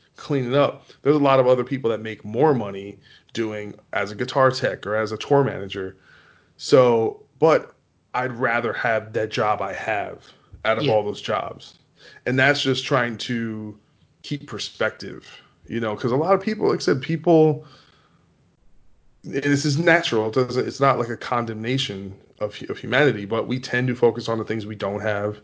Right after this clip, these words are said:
Speaker 1: and rarely the, the things that we do.
Speaker 2: Right.
Speaker 1: You know, so that's like, that's kind of the mental trick is like, do I enjoy, 'cause listen, sometimes you ask yourself that question, do I, am I having fun? And the answer is no.
Speaker 2: Yeah.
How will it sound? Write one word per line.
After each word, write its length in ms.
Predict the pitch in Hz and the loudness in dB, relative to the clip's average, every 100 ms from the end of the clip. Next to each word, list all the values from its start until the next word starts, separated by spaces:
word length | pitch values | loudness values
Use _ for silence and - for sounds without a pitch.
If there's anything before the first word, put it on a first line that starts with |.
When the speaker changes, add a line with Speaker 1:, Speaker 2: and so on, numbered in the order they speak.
| _ - - _ - | _ -20 -20 _ -8
Speaker 1:
and 220 | 110 104 104 | -6 -2 2
rarely 360 | 113 110 110 | 4 4 0
the, 80 | 107 - 104 | -4 -6 -10
the 40 | |
things 260 | - 107 107 | -4 -4 -4
that 60 | 101 | -6
we 100 | 98 | -6
do. 380 | 107 104 - - _ _ _ _ - - | -4 -6 -8 -16 _ _ _ _ -20 -6
Speaker 2:
Right. 200 | 135 113 | -2 0
Speaker 1:
You 40 | 107 | 0
know, 120 | 101 | 0
so 160 | 113 107 | 4 6
that's 360 | 127 131 - | 6 4 4
like, 320 | 127 120 110 - - | 2 2 0 -10 0
that's 360 | 131 131 - | 0 0 -8
kind 260 | - 131 120 | -6 -4 -2
of 80 | 107 | -4
the 80 | |
mental 360 | 110 113 110 104 | -6 -6 -4 -6
trick 240 | - 95 | -6 -6
is 100 | 90 | -6
like, 180 | 87 90 - _ _ _ _ _ _ _ - 110 113 | -10 -12 -16 _ _ _ _ _ _ _ -16 -10 0
do 140 | 139 139 | 6 8
I 120 | 135 | 8
enjoy, 240 | 131 131 117 | 4 0 -2
'cause 180 | 160 | -2
listen, 180 | 170 214 | 2 2
sometimes 340 | 180 214 202 135 | 2 4 2 4
you 80 | 143 | 2
ask 240 | 127 - | 2 -2
yourself 160 | - 127 | -8 -6
that 120 | 113 | -6
question, 520 | - 147 139 - 101 95 | 0 -2 0 -8 -12 -6
do 160 | 127 | -2
I, 100 | 110 | -2
am 100 | 120 | -2
I 80 | 117 | -2
having 280 | 127 113 104 | 0 -2 -2
fun? 260 | 143 135 | 0 0
And 160 | 117 113 | 0 -4
the 40 | 120 | -6
answer 180 | 120 | -6
is 120 | 107 101 | -10 -6
no. 400 | 101 131 - - _ _ _ _ - | 2 2 0 -14 _ _ _ _ -10
Speaker 2:
Yeah. 320 | 131 107 | -8 -6